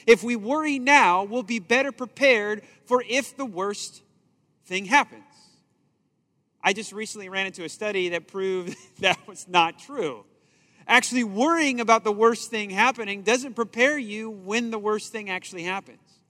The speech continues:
What actually happens when you worry about the worst thing is that you rob yourself of enjoying what's right in front of you. So do we worry? Absolutely we do.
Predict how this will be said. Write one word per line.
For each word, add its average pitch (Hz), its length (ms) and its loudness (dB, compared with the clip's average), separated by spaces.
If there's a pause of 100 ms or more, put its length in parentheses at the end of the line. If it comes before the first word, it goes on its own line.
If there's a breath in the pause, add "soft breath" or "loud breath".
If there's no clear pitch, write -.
(840)
What 240 180 4
actually 254 400 2
happens 190 380 2
when 208 100 -8
you 208 140 -8
worry 254 320 0
about 185 240 2
the 185 80 -8
worst 180 320 -8
thing 202 320 -10 (100)
is 202 280 -8
that 208 260 2
you 220 240 -10 (160)
rob 247 400 2
yourself 208 460 -10
of 190 120 -16
enjoying 208 500 -6
what's 196 300 -12
right 180 160 -8
in 165 80 -20
front 147 240 -14
of 120 80 -18
you. 101 60 -20 (1300)
So 180 120 -10
do 240 220 -4
we 262 80 -2
worry? 240 420 -4 (580)
Absolutely 165 520 -8
we 117 100 -18
do. 110 120 -20